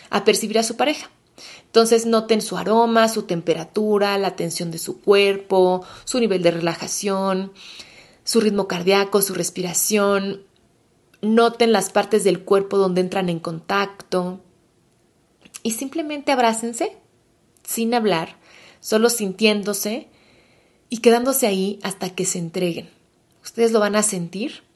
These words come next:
y decidan mutuamente cuándo separarse. Ay, solo de hablar de estos ejercicios ya me relajé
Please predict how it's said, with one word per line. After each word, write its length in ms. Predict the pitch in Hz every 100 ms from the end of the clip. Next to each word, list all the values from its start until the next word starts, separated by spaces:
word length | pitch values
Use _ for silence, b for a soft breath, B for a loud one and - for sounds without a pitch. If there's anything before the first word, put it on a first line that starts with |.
| b b b b b b _ _
y 220 | 226 220
decidan 680 | 208 226 262 240 214 220 220 _ _ _ _ _
mutuamente 960 | 214 220 220 208 196 190 208 214 226 _ -
cuándo 240 | 185 185
separarse. 600 | 185 180 - - - - _ _ _ _ _ _ _ _ _ _ _ _ _ _ _ - _ _ _ _ - B B B B B _
Ay, 440 | 285 320 320 294 269
solo 320 | 302 311 330
de 380 | 311 311 294 -
hablar 400 | 254 277 294 294
de 60 | 311
estos 240 | 311 277
ejercicios 520 | 226 220 - 233 254 240
ya 100 | 233
me 100 | 240
relajé 600 | 220 165 - 180 262